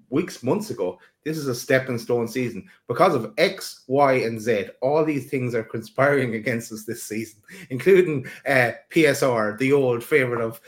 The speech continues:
uh, uh, son of, uh, F F P. Uh, so all these different things. It, it's a totally different ball game next season, whether we're in Europe or whether we're not.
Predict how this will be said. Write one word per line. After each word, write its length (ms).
uh, 320
uh, 280
son 340
of, 340
uh, 400
F 160
F 240
P. 340
Uh, 380
so 320
all 200
these 220
different 260
things. 420
It, 200
it's 200
a 100
totally 500
different 380
ball 240
game 340
next 300
season, 360
whether 180
we're 380
in 80
Europe 440
or 100
whether 200
we're 140
not. 300